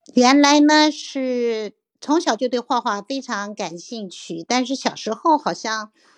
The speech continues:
就是学画画的机会不是很多，后来去了南东师范以后，忽然间就是有了学习画画的机会。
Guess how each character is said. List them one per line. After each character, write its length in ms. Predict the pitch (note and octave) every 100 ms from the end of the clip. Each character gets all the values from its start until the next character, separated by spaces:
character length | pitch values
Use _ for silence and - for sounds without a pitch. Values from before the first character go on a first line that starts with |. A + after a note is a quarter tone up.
| _ -
就 120 | A#3+
是 140 | A#3
学 460 | A3+ - G3 G#3+ A#3
画 200 | - B3
画 240 | B3+ A#3+
的 320 | G3 - F#3+
机 200 | F#3 -
会 120 | B3 B3
不 120 | A#3
是 160 | -
很 200 | - E3 D3
多， 260 | F3 F3+
后 160 | F3 A3
来 320 | G#3 G3 G3 _ _ _
去 180 | - B3+
了 460 | A#3 G#3+ G3 F#3+ F#3+
南 200 | F#3+ G#3+
东 140 | C4
师 180 | - C#4+
范 240 | D#4 C#4
以 140 | F#3 D3+
后， 480 | - - F#3 E3+ _
忽 180 | _ C#4+
然 180 | C4 C4+
间 400 | C#4 C4+ C4+ C4
就 120 | A#3+
是 240 | - G#3+
有 160 | G3 E3
了 260 | F#3 G3
学 220 | G3 - G3+
习 100 | A#3
画 220 | - A3+
画 140 | A#3
的 100 | G3
机 240 | - A3+ A#3+
会。 280 | A3+ D#3+